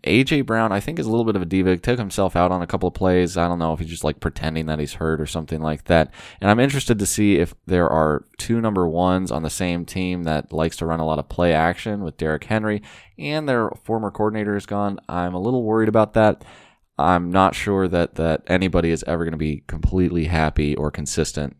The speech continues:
for the entirety of the season. So something to keep an eye on if you own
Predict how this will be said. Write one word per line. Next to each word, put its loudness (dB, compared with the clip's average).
for -6
the -2
entirety 2
of 2
the -4
season. -2
So -2
something -2
to -2
keep -2
an 4
eye 10
on 4
if -2
you 2
own -4